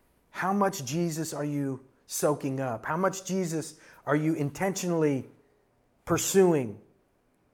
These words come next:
Do you know what Scripture says? Can you quote Scripture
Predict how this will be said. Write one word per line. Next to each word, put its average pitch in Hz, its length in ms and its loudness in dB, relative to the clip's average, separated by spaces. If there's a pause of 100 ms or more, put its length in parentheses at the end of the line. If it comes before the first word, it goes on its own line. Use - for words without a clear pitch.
Do 156 80 -4
you 175 140 6
know 190 160 8
what 196 240 8
Scripture 196 420 2
says? 127 540 -4 (320)
Can 170 140 2
you 170 100 0
quote 196 340 4
Scripture 196 680 -4